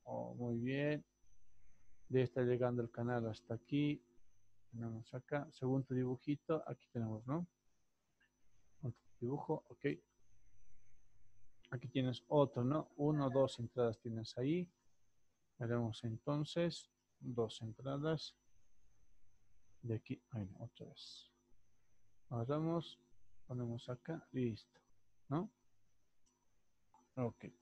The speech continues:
entonces, estos canalitos,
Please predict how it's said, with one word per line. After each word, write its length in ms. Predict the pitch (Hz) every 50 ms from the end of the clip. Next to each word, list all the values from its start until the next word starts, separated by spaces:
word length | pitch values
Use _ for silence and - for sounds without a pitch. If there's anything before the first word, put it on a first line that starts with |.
| - -
entonces, 720 | - - - 147 147 147 147 - - 170 165 165 - - _ _ _ _ _ - - _ - _ _ _ _ _ _ _ _ _ _
estos 300 | - 208 214 - 220 -
canalitos, 840 | - - 151 135 123 123 120 131 139 - - - 175 180 175 -